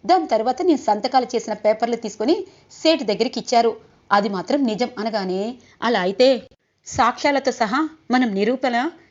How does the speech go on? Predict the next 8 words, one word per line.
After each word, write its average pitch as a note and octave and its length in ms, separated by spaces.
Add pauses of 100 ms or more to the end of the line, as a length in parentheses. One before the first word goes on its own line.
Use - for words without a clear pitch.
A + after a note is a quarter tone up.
(160)
చెయ్యాలక్క" A#3 520 (220)
అనగానే G3+ 460 (480)
"తప్పకుండా B3 520
చేద్దాము, A3+ 520 (220)
ఎందుకంటే G#3 520 (400)
ఇప్పటిదాకా A3 540
నాకు A3+ 280 (440)
కొంచెం A#3 320